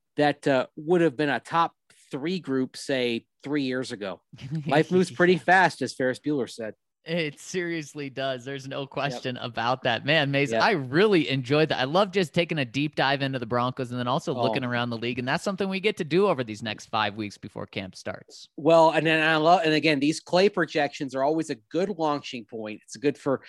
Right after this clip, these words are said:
Speaker 1: off-season podcasts, but we're gonna get into all the other units on the Broncos here over the next few weeks. And, uh,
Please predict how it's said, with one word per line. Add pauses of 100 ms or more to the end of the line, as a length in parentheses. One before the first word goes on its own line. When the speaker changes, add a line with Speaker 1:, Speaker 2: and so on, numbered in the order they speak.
(300)
Speaker 1:
off-season
podcasts,
but
we're
gonna
get
into (440)
all
the
other
units
on
the
Broncos
here
over
the
next
few
weeks.
And,
uh,